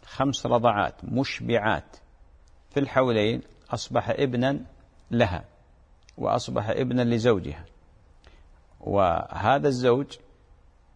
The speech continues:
يكون، آه، آه، يكون عم له وأب له أيضا، أب من الرضاعة وعم من النسب. بالنسبة لأولاد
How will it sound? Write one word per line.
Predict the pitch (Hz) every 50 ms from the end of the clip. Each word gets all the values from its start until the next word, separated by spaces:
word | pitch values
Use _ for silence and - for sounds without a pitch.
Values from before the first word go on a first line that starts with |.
| _ _ _ _ _ -
يكون، | 110 110 - - - 139 117 95 71 - - - - _ _ _ _ _ - -
آه، | 104 95 90 85 80 80 87 50 50 50 50 50 50 50 - - - - - - - - - - - - - _ - - - - - - -
آه، | 104 92 85 80 - - - -
يكون | - 107 101 - - 123 120 110 101 92 85 - - - -
عم | - 92 90 92 104 127 123 110 85 - - - -
له | 110 113 127 127 117 135 156 - - - - - - -
وأب | - 113 117 110 - 165 175 147 131
له | 123 120 117 87 92 - -
أيضا، | 90 104 95 85 76 55 - - - - - - - - - - _ _ _ - - - -
أب | - - 110 117 139 143 127 120 -
من | 101 107 110 107 104 87 -
الرضاعة | - 107 107 107 107 107 127 131 135 123 147 151 151 - - - _ _ _ _ _ - - _ _ _ -
وعم | - 104 107 95 107 131
من | 135 123 117 110 104
النسب. | 98 101 101 101 - - - - - - - - _ _ _ _ _ - - - - - _ _ _ -
بالنسبة | - 107 123 151 151 - - 156
لأولاد | 143 139 135 110 123 123 123 127 117 95 - - -